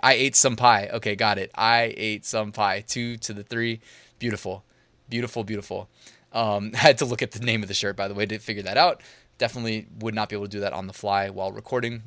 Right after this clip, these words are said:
"Dear Algebra, please stop asking us to find your ex. She is never coming back." So you actually got some funny, like, school and math-related memes. I wonder if you made any sales, 'cause this is how I would recommend attacking something that, dare I say, a little bit dry, right? A little bit dry,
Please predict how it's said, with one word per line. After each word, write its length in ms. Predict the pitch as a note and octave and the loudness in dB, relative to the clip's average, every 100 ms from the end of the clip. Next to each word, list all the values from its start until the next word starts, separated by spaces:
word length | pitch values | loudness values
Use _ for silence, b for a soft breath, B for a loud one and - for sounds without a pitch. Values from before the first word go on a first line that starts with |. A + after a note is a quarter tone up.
| A2+ | -4
"Dear 200 | B2 B2 | 0 4
Algebra, 400 | A#2+ A#2+ A#2 A#2 | 4 4 0 0
please 240 | C3 A#2+ | 0 -2
stop 180 | B2+ A2+ | 0 0
asking 300 | G#2+ A2 A2+ | 0 -2 -4
us 180 | G#2+ - | -4 -4
to 80 | - | -6
find 300 | - G#2 G#2 | -4 -4 -4
your 100 | G2+ | -2
ex. 420 | C3 B2+ - - | -2 -2 -4 -4
She 180 | - A#2+ | -6 -6
is 140 | G#2 | -6
never 180 | A2 G#2 | -6 -6
coming 220 | G#2 G2 | -8 -8
back." 340 | G2+ A2+ A2 - b b b b | -2 0 0 -6 b b b b
So 100 | C#3+ | 2
you 60 | |
actually 220 | G#3 A3 G#3 | 2 2 0
got 160 | E3+ | -2
some 120 | D#3 | -2
funny, 460 | A#2 - C#3 D#3+ D3+ | -8 -6 -6 -4 -6
like, 240 | B2 G#2 | -4 -2
school 400 | - - D3 C#3+ | -2 -2 -2 -2
and 140 | A#2 A2 | -4 -4
math-related 640 | A2+ B2 B2 A2 G#2 G2 | -6 -6 -8 -6 -6 -6
memes. 360 | G#2+ C3 A2 - | -6 -6 -4 -4
I 60 | |
wonder 220 | G#2+ F3+ A#3+ | -4 -6 -8
if 60 | |
you 60 | F#3+ | -6
made 80 | E3+ | -6
any 140 | A#2 | -4
sales, 320 | - B2 G#2 | -2 -2 -2
'cause 120 | A2+ | -4
this 120 | C3 F#3+ | -2 0
is 100 | E3 | 2
how 140 | D3 | 4
I 120 | B2 | 4
would 120 | B2 | 0
recommend 400 | A2 A2+ A2+ G#2+ | -2 -4 -4 -8
attacking 640 | G#2 - A2+ A#2 A2+ G2+ G2 b b b b b | -6 -4 -2 -2 -4 -10 -12 b b b b b
something 600 | b - C3+ A#2 B2+ A#2 | b 2 2 0 0 0
that, 200 | G#2+ A2+ - _ _ - - | 0 0 -2 _ _ -20 -14
dare 220 | A#2+ C3 A#2+ | 0 2 4
I 80 | |
say, 300 | A2+ - A2+ | 4 2 2
a 100 | G#2+ | 0
little 180 | C#3+ F3+ | -2 -2
bit 160 | D#3+ D3+ | 0 2
dry, 440 | A#2 A2 E3 E3+ - | 4 4 4 -2 -4
right? 240 | C3 - | -4 -4
A 40 | |
little 140 | C3+ D3 | -6 -4
bit 120 | C#3 | -2
dry, 360 | B2 A#2 C#3 | 2 4 2